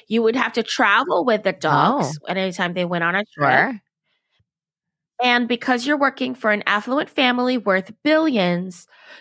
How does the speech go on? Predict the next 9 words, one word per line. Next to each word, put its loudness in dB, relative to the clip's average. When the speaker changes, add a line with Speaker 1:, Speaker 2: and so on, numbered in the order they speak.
Speaker 1:
you 0
would 4
also 2
need -2
to 0
have 2
the -2
abili-, 0
ability 0